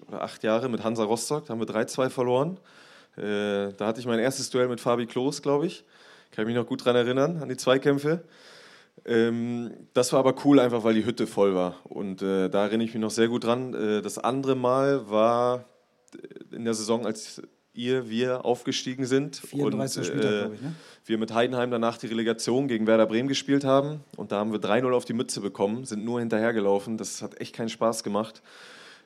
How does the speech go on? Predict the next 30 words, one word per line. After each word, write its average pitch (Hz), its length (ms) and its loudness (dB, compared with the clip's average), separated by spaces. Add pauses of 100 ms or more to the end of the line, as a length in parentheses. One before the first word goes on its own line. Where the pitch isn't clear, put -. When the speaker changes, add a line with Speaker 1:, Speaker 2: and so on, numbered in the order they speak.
Speaker 1:
Ähm, 101 640 -2 (580)
genau, 104 380 2
das - 220 -4
war 101 120 0
jetzt 101 180 -4
vor 101 400 -2
zwei 104 260 -2
Jahren 92 200 0
ungefähr. 87 440 -6 (160)
Speaker 2:
Ja. - 80 -4
Speaker 1:
Aber 101 120 0
das 110 160 -2
war 110 80 4
ohne 113 160 0
Fans, 110 340 -2
deshalb 98 300 -8
war 98 80 -2
es - 200 -8
nur 95 120 -8
halb 95 100 -4
so 90 100 -12
schön. 85 300 -8 (300)
Speaker 2:
Ja, 131 120 -8
stimmt. - 500 -8
Das 123 160 -10
war 139 80 -4
ein 131 80 -6
bisschen 127 240 -6
traurig. 107 480 -6
Aber 156 360 0